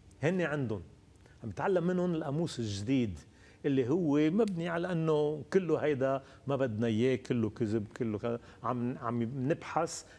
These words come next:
عن عالم يشبهنا، نتعرف على نفسنا فيه،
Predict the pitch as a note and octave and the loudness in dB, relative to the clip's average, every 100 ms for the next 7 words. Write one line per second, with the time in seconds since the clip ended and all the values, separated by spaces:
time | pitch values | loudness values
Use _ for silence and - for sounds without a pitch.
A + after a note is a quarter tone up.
0 | - G#2+ A#2+ A2 A#2+ D#3+ C#3+ C#3 E3 - | -8 -4 -2 -2 0 0 2 0 -2 -8
1 | - - - - - - - C3+ - C3 | -20 -20 -20 -20 -20 -14 -2 0 0 0
2 | D3+ B2+ A2 A2 C#3 D#3 C#3+ - B2+ C3 | 0 0 -2 -2 -2 -2 -2 -2 -4 -2
3 | C#3 B2 A#2+ A2+ - A2+ | -4 -6 -8 -8 -2 -4